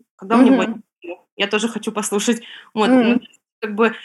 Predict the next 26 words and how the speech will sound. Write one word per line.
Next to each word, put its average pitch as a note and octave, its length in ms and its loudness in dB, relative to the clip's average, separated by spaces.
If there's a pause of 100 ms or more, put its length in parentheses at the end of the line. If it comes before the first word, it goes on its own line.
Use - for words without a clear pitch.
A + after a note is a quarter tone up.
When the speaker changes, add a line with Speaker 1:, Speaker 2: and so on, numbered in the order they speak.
(140)
Speaker 1:
а, G3 420 4
действительно, A3 680 -4
если G#3+ 340 -4
было G3+ 260 0
там F#3+ 240 -6
какое-то G3 380 -6
в F#3 60 -10
блоке G#3+ 300 -2
сопротивление, A3 720 -2
мы A3+ 140 0
приходили A3 440 -2
к G#3 80 -8
руководителю, G#3 540 -6
говорили: G3 240 -6
«Так, F3+ 160 -6
давайте A#3 360 -2
мы A3+ 100 0
с A3+ 100 -14
вами G#3 220 0
сделаем F#3 380 -2
интервью, G3+ 340 -6
а - 20 -4
то G3+ 120 -6
ваше A3 260 -2
чё-то A3 240 -4
как-то G#3 320 -4